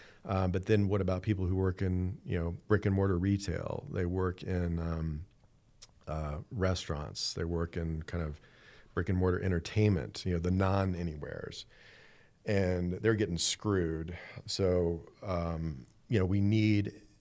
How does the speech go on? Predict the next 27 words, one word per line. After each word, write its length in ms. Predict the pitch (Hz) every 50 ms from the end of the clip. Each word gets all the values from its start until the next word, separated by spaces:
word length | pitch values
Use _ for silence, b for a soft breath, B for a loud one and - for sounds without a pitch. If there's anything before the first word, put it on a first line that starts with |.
| _ _ _ _
we 120 | - 101 101
need 200 | 101 107 107 101
investment 520 | 98 92 85 104 113 107 - - 110 104
dollars. 640 | 95 104 104 98 98 101 101 98 95 98 95 - - -
As 160 | 110 95 -
soon 200 | - - 131 127
as 300 | 120 107 - - - - - _ _ _ _ _ _ _ _ 107
as 80 | 101 -
soon 120 | - 143
as 80 | 143 110
these 160 | 104 92 -
things 160 | - 107 101
are 100 | 95 95
open 220 | - 101 90 101 95
back 240 | 90 92 90 87 -
up, 240 | 92 87 87 -
we 80 | 95 95
need 300 | 92 92 92 90 85 - 123 110
investment 520 | 90 85 80 85 90 87 - - 101 87
dollars 320 | 90 87 85 82 82 82 -
to 80 | - 80
flow 340 | - - 90 87 87 85 82
very 320 | 78 76 85 85 85 80
freely 600 | 78 - - - 87 85 87 85 82 82 78 78
into 160 | - 82 80 78
these 240 | 78 80 80 78 -
things. 460 | - 82 76 78 76 76 78 - -